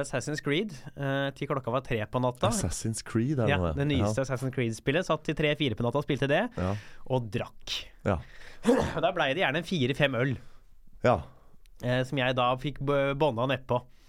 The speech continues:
Speaker 2: Ja, ja.
Speaker 1: Hvis jeg satt
Speaker 2: God
Speaker 1: der til
Speaker 2: stemning.
Speaker 1: lang, og da har jeg snudd døgnet, så jeg har slitt med å sove. Jeg har nesten ikke sovet etter at vi startet på skolen igjen.
Speaker 2: Nei, det har du ikke, nei. Så, eh, så jeg ble bare litt satt ut der,
Speaker 1: Ja.
Speaker 2: blinkende på,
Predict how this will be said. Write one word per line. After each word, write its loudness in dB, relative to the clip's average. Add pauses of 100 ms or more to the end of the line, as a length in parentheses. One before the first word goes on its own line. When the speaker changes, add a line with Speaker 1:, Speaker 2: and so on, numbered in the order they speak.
Speaker 2:
Ja, 6
ja. 2
Speaker 1:
Hvis -2
jeg -2
satt 2
Speaker 2:
God 2
Speaker 1:
der 4
til 4
Speaker 2:
stemning. 4
Speaker 1:
lang, 2
og 0
da 4
har 2
jeg -2
snudd 0
døgnet, 2 (100)
så -6
jeg 4
har 2
slitt -6
med -4
å -6
sove. -2
Jeg 0
har 2
nesten -4
ikke -2
sovet -2
etter -6
at -4
vi -4
startet -2
på -14
skolen -8
igjen. -16 (580)
Speaker 2:
Nei, 4 (560)
det 2
har 0
du 2
ikke, -2
nei. 2 (1120)
Så, 0
eh, 2
så -4
jeg 2
ble 2
bare 2
litt -4
satt -2
ut 0
der, 2
Speaker 1:
Ja. 2
Speaker 2:
blinkende 0
på, 2